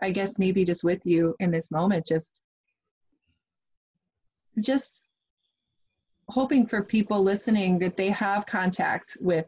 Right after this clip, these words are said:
maybe it's a house plant, you know, maybe it's the sky outside their window, maybe it's something else. But, you know, to consider how is it that we can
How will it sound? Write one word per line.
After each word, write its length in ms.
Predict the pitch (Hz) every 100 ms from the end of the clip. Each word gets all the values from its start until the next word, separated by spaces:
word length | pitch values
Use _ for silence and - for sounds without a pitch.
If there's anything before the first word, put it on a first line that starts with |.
| _
maybe 360 | - 180 185 208
it's 120 | 190
a 40 | 196
house 300 | 185 185 -
plant, 480 | - 170 139 - -
you 80 |
know, 120 | 175 175
maybe 360 | 175 180 190
it's 160 | 180 -
the 100 | 180
sky 340 | - - 185
outside 360 | 185 - 180 175
their 120 | 170
window, 420 | 165 175 170 165
maybe 300 | 170 170 185
it's 160 | 175 -
something 400 | 180 180 175 170
else. 380 | 170 175 170 - _ - - _ _ _ -
But, 440 | 180 190 180 185 -
you 140 | 196
know, 160 | 185 175 180
to 100 | 202
consider 460 | 208 202 208 196
how 300 | 190 196 196
is 120 | 202 202
it 140 | 190
that 320 | 170 165 170 - _ _ _ _ _ _ _ _ _ _ _ _ _ -
we 280 | 175 185 180
can 520 | - 202 185 180 175